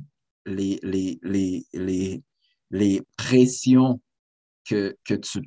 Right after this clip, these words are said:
prends, ce, les premiers investissements sont extrêmement, sont, sont fortifiants. Sont fortifiants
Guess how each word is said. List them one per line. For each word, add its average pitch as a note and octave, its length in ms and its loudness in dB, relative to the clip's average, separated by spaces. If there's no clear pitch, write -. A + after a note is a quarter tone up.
prends, A2+ 500 0
ce, - 280 -4
les A2 160 0
premiers B2 480 4
investissements A#2 680 -2
sont G#2 300 -4
extrêmement, A2 960 2
sont, - 400 -4
sont A2 180 -4
fortifiants. - 1000 -4
Sont A2 180 -2
fortifiants B2 920 2